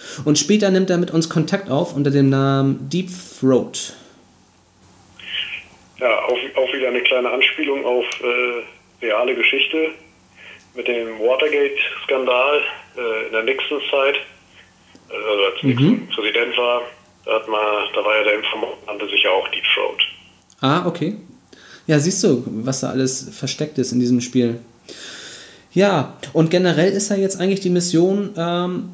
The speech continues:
Speaker 1: ja, eine Codekarte, ähm, bei Metal Gear Rex zu aktivieren, um ihn zu deaktivieren, quasi. Und wir treffen später auch auf Otacon,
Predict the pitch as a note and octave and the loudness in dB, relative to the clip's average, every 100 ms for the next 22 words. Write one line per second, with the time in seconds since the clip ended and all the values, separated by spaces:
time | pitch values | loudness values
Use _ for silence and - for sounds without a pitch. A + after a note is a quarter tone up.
0 | - _ _ - D3 C3 C3 C3 B2+ A#2+ | -18 _ _ -4 2 2 4 4 4 0
1 | - - - - F3+ G#3+ A3 - F#3+ F#3 | -10 -20 -18 2 2 2 -2 -4 -2 0
2 | F3+ F3+ E3+ - - - _ _ _ _ | 0 0 -2 -6 -20 -20 _ _ _ _
3 | _ _ - - - - C3+ C3 C3 C3 | _ _ -20 -16 -16 -4 2 4 4 4
4 | D3 C#3 C#3+ C#3+ C3 D#3+ - - - - | 4 4 4 6 6 4 0 -6 -6 -4
5 | C3 C3+ - D3 C3+ D3 D#3 D3+ D3+ C#3+ | -4 -4 0 2 2 2 0 0 4 4
6 | C3+ - B2+ B2+ A#2+ G#2+ - F2+ E2+ F2+ | 4 2 2 2 2 -2 -8 -6 -6 -8
7 | - - F#2 G2+ D#3 A3 - _ - - | -14 -10 -6 -2 -2 -2 -8 _ -20 -20
8 | - B2+ - C3 C3 B2+ C3 C3+ - D#3+ | -18 -18 0 4 6 4 2 -2 0 -2
9 | F3 D#3+ C#3 - D#3+ C#3+ D3+ C#3 C3+ - | -2 -2 -2 0 2 4 4 2 0 0
10 | G#3 F3 - A#2 G#2 F2+ | 0 0 0 4 4 2